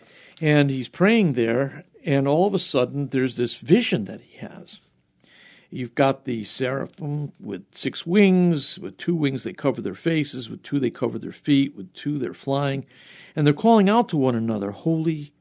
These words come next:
holy, holy is the Lord Almighty. And the earth, whole earth, is full of his glory." And people like to point out, this is a, a triple attribution. Holy, holy, holy. That's about, it doesn't, you don't say, that's extreme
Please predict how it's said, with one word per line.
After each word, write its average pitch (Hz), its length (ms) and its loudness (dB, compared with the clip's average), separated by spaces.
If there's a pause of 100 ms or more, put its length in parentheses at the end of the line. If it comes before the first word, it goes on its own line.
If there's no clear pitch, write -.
holy, 123 560 -4 (120)
holy 104 480 -6 (100)
is - 160 -10
the 120 60 -2
Lord 110 260 -8
Almighty. 92 500 -16 (640)
And 160 160 6
the 170 80 8
earth, 247 260 6 (140)
whole 202 260 4
earth, - 200 -6
is - 100 -14
full 147 240 2
of 135 60 4
his 110 160 -4
glory." 104 400 -6 (560)
And 233 120 0
people 294 220 6
like 233 160 6
to 185 80 -6
point 190 240 4
out, 214 400 2
this 220 220 -2
is 214 100 0
a, 151 140 2 (160)
a 170 40 -2
triple 214 480 2
attribution. 143 800 0 (540)
Holy, 190 400 6
holy, 170 340 6
holy. 156 340 2
That's 214 380 2
about, 196 460 0 (500)
it - 300 -18
doesn't, 185 340 -2
you 175 220 2
don't 247 160 2
say, 175 560 6
that's - 260 0
extreme 175 800 4